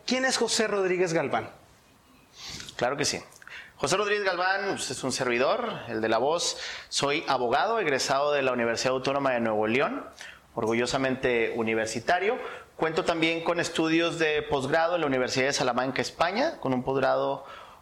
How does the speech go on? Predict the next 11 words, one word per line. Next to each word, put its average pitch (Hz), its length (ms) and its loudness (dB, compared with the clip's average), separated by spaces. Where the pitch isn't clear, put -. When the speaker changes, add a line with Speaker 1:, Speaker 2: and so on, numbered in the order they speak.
Speaker 2:
en 135 360 0
corrupción 131 580 0
y 127 60 2
Estado 127 320 0
de 135 80 2
Derecho, 170 420 2
y - 60 2
actualmente 156 580 0
me 156 120 2
encuentro 135 340 0
estudiando 156 720 2